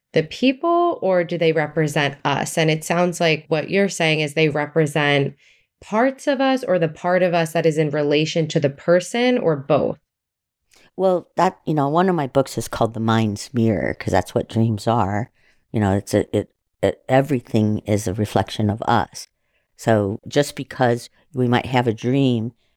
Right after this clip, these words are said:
Speaker 2: that was similar to what we watched on T V last night doesn't mean that the T V thing is all the dream is about. Like, the mind is using people that we know, people that we don't know. There's a lot of unknown people that have a lot of importance in our dream, you know?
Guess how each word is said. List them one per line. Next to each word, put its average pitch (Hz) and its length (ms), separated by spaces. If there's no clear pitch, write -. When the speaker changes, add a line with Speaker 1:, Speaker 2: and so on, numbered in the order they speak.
Speaker 2:
that 110 260
was 113 180
similar 131 380
to 110 80
what 117 140
we 120 100
watched 113 340
on 117 100
T 127 200
V 160 140
last 139 320
night 107 380
doesn't 123 380
mean 131 520
that 123 160
the 117 80
T - 280
V 131 440
thing 143 360
is 120 200
all 117 280
the 107 120
dream 107 260
is 104 140
about. 120 520
Like, 110 180
the 117 80
mind 120 360
is 104 180
using 123 460
people - 320
that 110 140
we 113 100
know, 139 580
people 120 240
that 113 160
we 131 80
don't 165 260
know. 95 220
There's 98 220
a 101 40
lot 110 140
of 110 160
unknown 127 440
people 117 300
that 110 140
have 117 280
a 110 40
lot 113 180
of 113 60
importance 127 560
in 143 120
our 110 80
dream, 123 460
you 131 100
know? 117 240